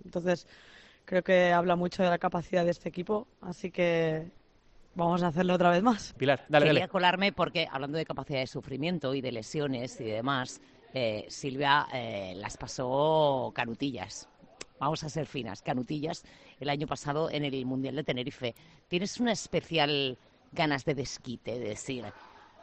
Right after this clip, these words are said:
Speaker 3: "Venga, va, o sea, lo de, mm, el año pasado como broma vale, pero ya,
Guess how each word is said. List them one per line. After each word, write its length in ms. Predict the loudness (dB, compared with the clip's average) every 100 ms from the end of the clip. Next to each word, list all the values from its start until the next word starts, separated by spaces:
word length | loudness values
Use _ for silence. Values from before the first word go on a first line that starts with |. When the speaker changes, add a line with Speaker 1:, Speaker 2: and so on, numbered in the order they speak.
| -2
Speaker 3:
"Venga, 280 | 0 4 4
va, 220 | 4 2
o 40 | -2
sea, 300 | -2 0 0
lo 220 | 0 2
de, 520 | 2 0 0 0 0
mm, 260 | 0 0 0
el 160 | 0 2
año 160 | 4
pasado 440 | 2 6 10 10 10
como 220 | 6 6
broma 260 | 6 6 8
vale, 380 | 10 10 6 6
pero 540 | 4 4 4 4 2
ya, 280 | 2 2 2